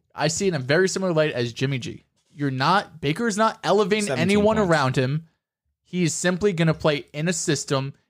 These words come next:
Speaker 1: and he could play well in a system if he has great weapons and great coaching. If he doesn't have that, he's gonna fall apart.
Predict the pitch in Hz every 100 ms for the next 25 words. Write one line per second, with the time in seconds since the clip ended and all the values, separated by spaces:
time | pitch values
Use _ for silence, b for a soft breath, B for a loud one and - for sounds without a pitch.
0 | _ - 156 202 240 254 247 175 202 226
1 | 156 - 139 - 135 123 135 131 139 -
2 | 147 156 135 131 131 117 120 120 127 104
3 | 113 - _ _ - 156 170 143 165 202
4 | 196 208 196 220 170 147 190 185 151 156
5 | 226